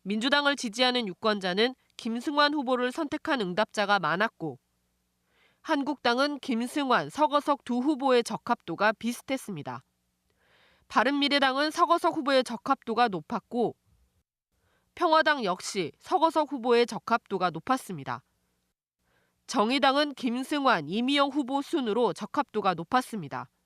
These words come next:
그 외 정당 지지층에서는 기타 후보 다음으로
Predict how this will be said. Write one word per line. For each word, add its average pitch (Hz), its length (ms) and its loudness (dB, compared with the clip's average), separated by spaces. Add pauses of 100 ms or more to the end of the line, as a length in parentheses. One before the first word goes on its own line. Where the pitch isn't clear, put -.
(1000)
그 269 320 0
외 254 200 4
정당 254 580 -2
지지층에서는 220 960 -4 (220)
기타 262 360 0
후보 277 380 -2
다음으로 196 640 0